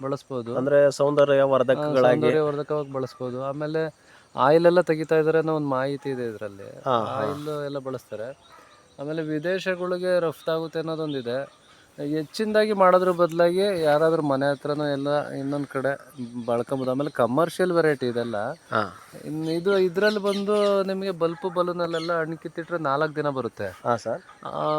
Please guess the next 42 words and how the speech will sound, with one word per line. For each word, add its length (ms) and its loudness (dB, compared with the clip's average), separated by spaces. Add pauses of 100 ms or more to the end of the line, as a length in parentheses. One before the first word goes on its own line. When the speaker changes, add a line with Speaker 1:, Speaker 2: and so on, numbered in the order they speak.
(180)
Speaker 1:
ಅದೇ 120 -2
ಮೆಕ್ಸಿಕನ್ 580 0
ಆ್ಯಶು, 280 -2
ಜೆಮ್ 320 -4
ಆ್ಯಶು, 560 -4
ಆ, 380 -4
ಲಂಬಾ 440 -2
ಆ್ಯಶು, 380 -4
ಈ 40 -6
ಪಿಂಕ್ 300 -8
ಕರ್ಟನ್ನು, 680 -6
ಪಿಂಕ್ 200 -6
ಕರ್ಟನ್ 240 -4
ಸ್ವಲ್ಪ 220 -8
ಕಮ್ಮಿನೇ 640 -4
ಇದು. 280 -4
Speaker 2:
ಹಾ, 340 -12
ಸರ್. 360 -20
Speaker 1:
ಆ, 640 -6
ಎಟ್ಟಿಂಗರು, 440 0
ಈ 40 -4
ಥರ 160 0
ಭಾಳ 320 2
ವೆರೈಟಿಗಳಿದೆ. 920 -2
ಅವೆಲ್ಲ 360 2
ಬಂದು 260 -4
ನಿಮಗೆ 480 0
ಹದಿನೈದು 320 -2
ದಿನದವರೆಗೂ 460 -2
ಹಣ್ಣು 220 -2
ಬಾಳಿಕೆ 320 -4
ಬರುತ್ತೆ. 540 -14 (160)
ಕಿತ್ತಿಟ್ರೆ 400 -6
Speaker 2:
ಹಾ, 320 -8
ಸರ್. 460 -20
Speaker 1:
ಅದು 160 -4
ಕಮರ್ಷಿಯಲ್ 500 -2
ವೆರೈಟಿ 300 -6
ಮಾಡ್ಕೋಬೋದು. 440 -6
ನಮ್ಮಲ್ಲಿ 300 -6
ಮೆಕ್ಸಿಕನ್ 400 -8
ನ್ಯಾಷನಲ್ 460 -10